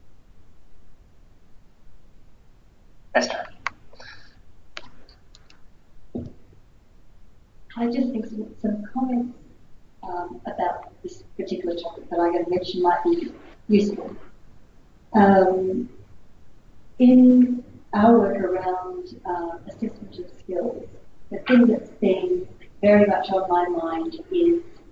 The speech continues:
Speaker 2: that when we're talking about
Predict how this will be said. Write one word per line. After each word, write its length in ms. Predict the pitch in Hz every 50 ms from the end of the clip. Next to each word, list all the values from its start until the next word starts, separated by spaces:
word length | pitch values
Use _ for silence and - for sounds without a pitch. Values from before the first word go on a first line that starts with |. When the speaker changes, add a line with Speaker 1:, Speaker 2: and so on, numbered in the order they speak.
| - - - - - -
Speaker 2:
that 400 | - - 349 - - - - - - - - - - - - - - - - - - -
when 260 | 202 214 240 240 240
we're 120 | 233 233
talking 460 | 233 - 214 - - - - - - -
about 300 | - 170 165 - -